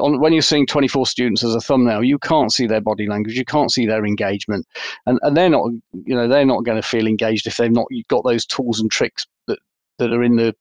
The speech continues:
that are in some of these other systems to help them engage and participate. So, you know, the idea behind the Visual Learning Lab was to try and create something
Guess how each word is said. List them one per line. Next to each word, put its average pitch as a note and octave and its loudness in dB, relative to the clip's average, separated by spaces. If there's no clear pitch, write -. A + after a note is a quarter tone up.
that A#2 0
are A#2+ 2
in A#2+ 2
some A#2 0
of A#2 2
these A2+ 0
other A2 0
systems A2+ -2
to A2 -6
help B2+ 0
them A2 -2
engage G#2+ -2
and G#2+ -2
participate. G#2 -2
So, D3+ 4
you C#3 0
know, C3+ 2
the D3+ 6
idea D#3+ 4
behind C3+ 2
the B2 2
Visual B2 0
Learning G#3 4
Lab A#2 0
was A#2+ -2
to A#2+ -4
try C#3 0
and C3 0
create B2 0
something B2 0